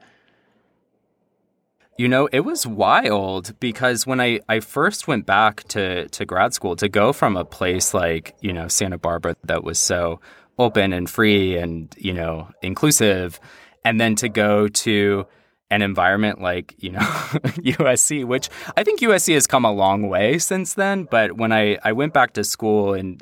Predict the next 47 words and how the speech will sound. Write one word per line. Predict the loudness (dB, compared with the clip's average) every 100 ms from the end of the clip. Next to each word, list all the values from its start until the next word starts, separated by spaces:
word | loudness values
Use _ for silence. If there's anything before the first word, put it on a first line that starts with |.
| -8
in | -6
twenty | -6 0 0 0
twelve, | -2 2 2 2 0
I | -2
mean, | -2 -2
I, | -4 -4 -2
I | 0
went | 0 -2 -2
to |
the | -4
policy | -2 2 2 2 0
school | -4 -4 -4
and | -4
there | -4
was | -4 -2
no | -2 0 0 -4 -10 -20 -16 -2
L | 0
G | 0
B | -2 -2
T | -2 -4
Q | -2 2 2 2 -2
policy | 2 2 4 2 0
representation, | 0 0 0 -2 -4 -6 -6 -6 -6 -6 -4 -6 -10 -18 -20 -4
you | 0
know, | 2 0
in | 0
any | 0 2 4
of | 2
the | 0
work | -2 0 -2 0
that | 0
we | 0 -2
were | -2
doing | -4 -2 -2 -4
at | -4
that | -4 -6
time. | -8 -4 0 0 -2
And | -2
so | 0 2
I | 4
made | 4 2
it | 2
kind | 0 -2 -2
of | -4
my | -6
personal | -8 0 0 0 -2 -4 -4
mission | -4 -2 -4 -6